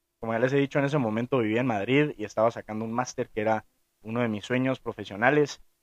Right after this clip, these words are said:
Em, Y, y de un día para otro, cuando pasó todo esto, cuando, cuando sentí que el mundo me dio vueltas, pues, uno está dispuesto a sacrificarlo todo, a dejarlo todo, y,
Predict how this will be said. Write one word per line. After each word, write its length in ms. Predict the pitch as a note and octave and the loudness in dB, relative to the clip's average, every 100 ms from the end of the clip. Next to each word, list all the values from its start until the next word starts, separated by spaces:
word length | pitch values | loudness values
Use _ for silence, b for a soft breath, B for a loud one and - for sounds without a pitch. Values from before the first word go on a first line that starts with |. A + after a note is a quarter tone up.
| _ | _
Em, 640 | G#2 G#2 G#2 G2 F#2+ F#2 F2 - _ _ _ _ _ _ - | -6 -2 -2 -4 -10 -14 -18 -20 _ _ _ _ _ _ -12
Y, 160 | B3 - - | -12 -12 -10
y 120 | B2 | -6
de 100 | A2+ | -4
un 80 | A#2+ | 2
día 140 | C#3+ | 4
para 200 | - B2+ | 8 8
otro, 420 | G#2+ D3 D#3+ D#3 - | 8 6 2 0 -2
cuando 200 | A#2+ G2 | -6 -4
pasó 260 | G2 A2+ | -6 -4
todo 220 | A2 B2+ D3+ | 2 4 4
esto, 200 | D#3 C#3 | 2 -2
cuando, 300 | A2+ G2 F2+ | -2 -4 -8
cuando 180 | - F2+ | -18 -20
sentí 260 | - F#2+ - | -20 -16 -4
que 80 | |
el 60 | B2+ | -2
mundo 220 | B2+ C#3+ | 0 0
me 100 | C3 | -2
dio 120 | G2+ | 0
vueltas, 440 | G#2 C3+ C#3+ D#3 - - _ _ _ _ | 6 6 6 0 -2 -20 _ _ _ _
pues, 240 | - B2+ - _ - | -2 -2 -4 _ -4
uno 120 | C#3 | 2
está 140 | D#3 E3 | 4 4
dispuesto 300 | D#3+ E3 F3 | 4 4 4
a 40 | |
sacrificarlo 600 | D#3 D#3 B2 A2 C3 D3 | 4 -2 -2 6 8 8
todo, 320 | - E3+ G2 - | 10 10 8 -6
a 60 | - | -4
dejarlo 340 | G#2 B2 C#3+ | 2 4 4
todo, 480 | D3 E3+ F3 F3+ F3 - | 6 8 10 8 6 -2
y, 360 | B2+ A#2 A2 | -4 -4 -6